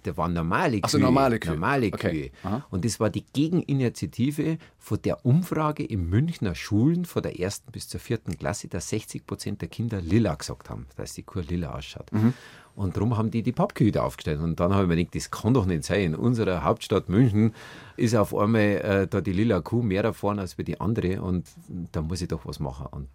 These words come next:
Speaker 1: dann habe ich mir gedacht, ja gut, die Häuser sowieso. Also schau ich mal, ob ich ein Museum gründen kann, wo ich einfach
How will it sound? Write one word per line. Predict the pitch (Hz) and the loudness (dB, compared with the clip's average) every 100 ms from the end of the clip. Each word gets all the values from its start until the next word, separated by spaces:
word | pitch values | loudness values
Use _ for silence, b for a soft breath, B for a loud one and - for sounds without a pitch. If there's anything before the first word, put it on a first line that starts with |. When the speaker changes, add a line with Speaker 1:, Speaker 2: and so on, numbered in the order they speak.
| - - | -18 -14
Speaker 1:
dann | - 78 | -8 -6
habe | 85 92 | -4 -4
ich | |
mir | 73 | -4
gedacht, | 71 82 - | -6 -6 -6
ja | 80 | -8
gut, | - - | -8 -8
die | 80 | -6
Häuser | 76 87 92 | -4 -6 -6
sowieso. | 82 76 73 107 110 | -6 -6 -4 -4 -4
Also | - 73 98 b b b b | -6 -6 -8 b b b b
schau | - 82 87 | -6 -4 -2
ich | |
mal, | 92 85 | -2 -4
ob | 87 | -4
ich | 87 | -6
ein | |
Museum | 85 82 90 92 | -6 -6 -6 -6
gründen | - 92 - | -6 -10 -10
kann, | 87 98 92 | -10 -8 -4
wo | 92 | -4
ich | - | -4
einfach | 80 - 156 | -6 -6 -8